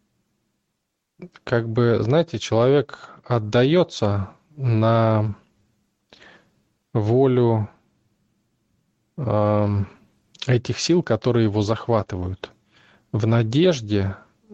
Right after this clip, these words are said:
что его все разберутся и правильно поймут.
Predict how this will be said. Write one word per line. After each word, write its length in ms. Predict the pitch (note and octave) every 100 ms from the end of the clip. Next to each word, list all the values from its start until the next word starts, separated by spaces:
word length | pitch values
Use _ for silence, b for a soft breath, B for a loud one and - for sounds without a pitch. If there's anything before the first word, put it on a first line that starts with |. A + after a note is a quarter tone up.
| E3+
что 680 | - - - A#2 A#2 A2+
его 800 | G#2+ G#2 A2 A2 A#2+ D3+ D#3+ D#3 - _ _ _ _ _ _ _ _ _ _ _ _ - D3 -
все 220 | C3+ A#2
разберутся 680 | A#2 G#2 A#2+ C#3 F#3 - G#2+
и 140 | G#2+
правильно 1200 | - B2 C3+ A#2+ G#2+ G#2 G2+ G2+ G2 G2 - G#2+ -
поймут. 520 | A2 A2 G#2 F#2